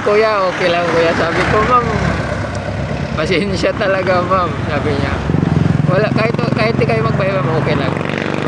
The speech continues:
Walang problema." Sabi niya, "Hindi pwede, babayaran ako." "Babayad ako, siyempre." Sabi niya, "Eh, paano mo wala akong panukli?" Sabi niya, "Okay lang, ma'am. Ay, okay lang, sir." Oh,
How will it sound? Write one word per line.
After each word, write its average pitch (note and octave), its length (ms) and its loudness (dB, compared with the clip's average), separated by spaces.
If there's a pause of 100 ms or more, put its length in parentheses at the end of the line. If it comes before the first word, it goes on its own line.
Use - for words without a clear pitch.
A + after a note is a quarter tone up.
(200)
Walang D3+ 240 -2
problema." C#3+ 400 -2 (160)
Sabi A#2 240 -6
niya, C#3 80 0
"Hindi D3 240 0
pwede, A#3 480 0
babayaran E3 480 0
ako." C#3+ 160 -6 (160)
"Babayad F#3+ 400 0
ako, D#3+ 240 -2
siyempre." - 320 -4 (680)
Sabi A2+ 320 -6
niya, A#2+ 240 -2
"Eh, - 20 -4
paano C#4 300 -4
mo D4+ 160 -2
wala B3 240 0
akong A#3+ 160 -4
panukli?" F#3+ 500 -2
Sabi C#3+ 300 -4
niya, D3+ 160 -2
"Okay A#3+ 160 -4
lang, A3+ 160 0
ma'am. F#3+ 180 -6 (140)
Ay, F3 160 2
okay G3+ 240 0
lang, F3 160 0
sir." B2+ 260 -4
Oh, - 240 -4